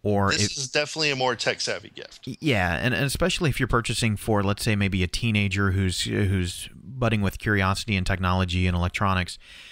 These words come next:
Speaker 1: I, I really would recommend maybe spending a little bit more, going up from the fifty, a-, and I know that's, nobody wants to hear that, but, uh, if you spend, let's say, seventy to a hundred dollars, I mean, we're talking about a
Speaker 2: Get one of
Speaker 1: ten
Speaker 2: the bundles.
Speaker 1: Get a bundle.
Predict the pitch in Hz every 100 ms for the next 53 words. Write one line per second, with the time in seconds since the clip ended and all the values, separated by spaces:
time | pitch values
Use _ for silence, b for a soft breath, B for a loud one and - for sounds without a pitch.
0 | B B - 156 160 165 185 190 143 127
1 | 117 113 107 104 101 95 - 104 101 107
2 | 107 107 107 107 104 101 101 104 104 107
3 | - 113 98 - 101 110 - 110 - 92
4 | 117 113 113 98 95 - - 113 113 113
5 | 101 92 - 104 156 92 85 - B B
6 | B B 117 117 - 113 135 185 226 -
7 | 143 139 131 117 127 - 135 123 117 104
8 | 101 - - - - - 123 131 131 -
9 | 123 95 98 98 95 98 101 110 - -
10 | 107 101 95 104 113 113 107 98 92 -
11 | 139 139 127 113 120 120 104 92 - -
12 | 185 170 120 107 87 82